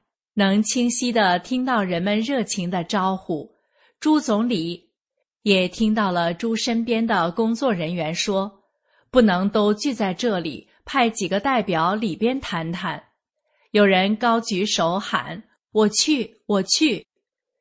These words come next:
具体去了几个，没看到。人群小小动荡了一会儿，马上又平静下来，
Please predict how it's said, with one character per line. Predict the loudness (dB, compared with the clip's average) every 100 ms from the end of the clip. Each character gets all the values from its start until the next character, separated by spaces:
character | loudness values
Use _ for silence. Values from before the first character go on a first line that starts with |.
| _ _
具 | 2 2
体 | 2 -2 -2
去 | -4 -4 -2
了 | -2
几 | -4 -6 -6
个， | -2 -2 -2 -6 _
没 | -6 -6
看 | -6 -6 -6
到。 | -4 -6 -6 -12 _ _ _ _ _
人 | 0 2 2
群 | 0 -2 -2
小 | 0 -2
小 | -2 -2 0 0
动 | -2 0 0
荡 | 0 0
了 | -2
一 | -4 -8
会 | -4 -2
儿， | -2 -8 _ _
马 | -2 0
上 | 0 0 0 0
又 | 0 -2
平 | -2 -6 -6
静 | -4 -2
下 | -2 -2
来， | -2 -4 -8